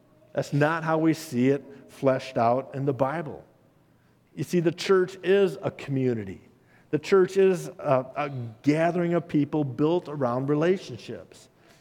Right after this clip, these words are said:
That's why here at Journey we talk about relational disciple making.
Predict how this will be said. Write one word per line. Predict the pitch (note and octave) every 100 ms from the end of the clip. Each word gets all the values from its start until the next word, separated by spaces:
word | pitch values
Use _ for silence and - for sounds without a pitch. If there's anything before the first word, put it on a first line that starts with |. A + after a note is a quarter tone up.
| _ _
That's | C#3+ D#3 -
why | E3
here | D#3 D#3+
at | D#3
Journey | A#2+ C3+ D3+ E3
we | E3 C#3+
talk | - D3 C#3+
about | D3+ D3 D3+ - - -
relational | C#3 C#3 D3 D#3+ D#3+ E3+ E3 E3+ E3 E3
disciple | D3 - D#3+ A#3+ D#3 B2+
making. | G#2+ F#2+ F2+ - F2+